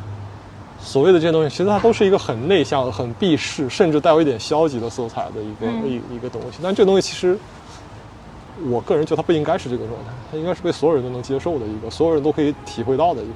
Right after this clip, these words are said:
Speaker 1: 一个，一个东西，对吧？对。
Speaker 2: 天哪，你的这个愿望还挺宏伟。
Speaker 1: 没有，这不是愿望吧？你只是说我个人的兴趣点。
Speaker 2: 野心。
Speaker 1: 也不是野心。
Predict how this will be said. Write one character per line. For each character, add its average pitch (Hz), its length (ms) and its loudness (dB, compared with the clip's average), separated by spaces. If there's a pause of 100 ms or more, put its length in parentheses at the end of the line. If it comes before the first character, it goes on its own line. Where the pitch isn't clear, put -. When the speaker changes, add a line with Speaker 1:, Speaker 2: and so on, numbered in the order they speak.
(140)
Speaker 1:
一 - 20 -8
个， 113 60 -10 (120)
一 - 40 -8
个 110 80 -8
东 - 120 -10 (160)
西， - 100 -14 (340)
对 - 80 -10
吧？ - 60 -12 (1600)
对。 226 80 -4 (360)
Speaker 2:
天 320 440 0
哪， 285 220 0
你 196 260 -8
的 214 120 -2
这 302 160 -4
个 294 120 -2
愿 285 200 0
望 254 140 0
还 302 140 0
挺 233 180 -6
宏 190 280 -6
伟。 262 220 0 (600)
Speaker 1:
没 123 100 -2
有， 160 140 0
这 - 80 -4
不 - 120 -6
是 - 120 -2 (320)
愿 170 200 0 (160)
望 113 240 -4
吧？ 110 160 -12
你 156 160 -8
只 123 120 -2
是 151 80 0
说 202 100 2
我 143 80 4
个 143 160 -4
人 170 60 2
的 180 40 -2
兴 175 240 2
趣 131 160 -6
点。 120 180 -4
Speaker 2:
野 208 120 2
心。 240 340 -4 (360)
Speaker 1:
也 117 80 -8
不 110 80 -12
是 185 120 0
野 120 160 0
心。 - 140 -12